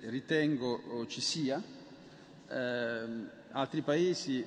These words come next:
eh, come sappiamo, sanno reagire in maniera positiva, sanno trovare, ehm, eh, il loro percorso di crescita. Certo, eh, noi abbiamo a che fare con, ehm, delle criticità che vengono da lontano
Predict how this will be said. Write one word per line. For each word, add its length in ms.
eh, 720
come 160
sappiamo, 640
sanno 300
reagire 520
in 80
maniera 260
positiva, 680
sanno 340
trovare, 680
ehm, 540
eh, 180
il 120
loro 420
percorso 580
di 100
crescita. 580
Certo, 540
eh, 180
noi 180
abbiamo 260
a 60
che 120
fare 460
con, 360
ehm, 460
delle 200
criticità 680
che 140
vengono 320
da 80
lontano 720